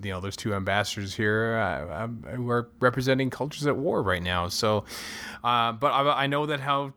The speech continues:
T V was made back then. I mean, they had twenty-two episodes, and sometimes you had filler episodes, and sometimes you had episodes that, that really advanced the core storyline of the thing.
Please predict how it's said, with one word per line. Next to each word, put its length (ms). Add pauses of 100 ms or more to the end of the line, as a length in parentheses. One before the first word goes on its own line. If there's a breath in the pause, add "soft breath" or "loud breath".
T 180
V 180
was 180
made 240
back 280
then. 200
I 60
mean, 100
they 120
had 160
twenty-two 500
episodes, 580
and 140
sometimes 500
you 80
had 120
filler 320
episodes, 500
and 100
sometimes 520
you 100
had 100
episodes 520
that, 260
that 160
really 260
advanced 460
the 80
core 280
storyline 560
of 60
the 120
thing. 340